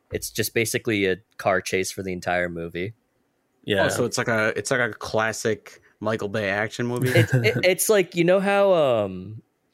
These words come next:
Speaker 1: you know how, like, with Tenet, Tenet was just Christopher Nolan going full Christopher Nolan?
Speaker 3: Exactly, yeah.
Speaker 1: Ambulance is Michael Bay going full Michael Bay.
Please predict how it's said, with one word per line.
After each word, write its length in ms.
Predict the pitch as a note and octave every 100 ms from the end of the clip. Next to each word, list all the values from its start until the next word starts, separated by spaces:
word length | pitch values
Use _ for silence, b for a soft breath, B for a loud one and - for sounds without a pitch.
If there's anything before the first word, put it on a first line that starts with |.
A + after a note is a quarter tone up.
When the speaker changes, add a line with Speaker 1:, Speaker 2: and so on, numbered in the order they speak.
| _ _
Speaker 1:
you 80 | C3+
know 140 | D#3+
how, 180 | F#3+ E3
like, 380 | D#3 A#2+ - - _ _ _ _
with 240 | A#2 -
Tenet, 460 | - - G#2+ A#2 - _ _ _ -
Tenet 300 | A#2+ A#2 A#2
was 140 | G#2+
just 240 | A2+ - -
Christopher 420 | C3 G#2+ - A#2+
Nolan 460 | G2 F2+ G2 G2 F#2+
going 260 | F#2+ F#2
full 320 | - - F#2+
Christopher 480 | F#2 G2 - G2+ G2
Nolan? 400 | F2+ F2 F#2 G#2+ - _ _ _ _ _ _ _ _
Speaker 3:
Exactly, 540 | A#2 G#2 G#2 G2 -
yeah. 60 | B2+
Speaker 1:
Ambulance 400 | C3+ D3 C3+ -
is 120 | A2
Michael 300 | A2+ G#2+ G#2+
Bay 240 | F#2+ F#2 F#2
going 240 | F2+ F2
full 580 | - - - A2 G2 F#2
Michael 360 | F#2 F2 F2+
Bay. 300 | E2 C#2+ -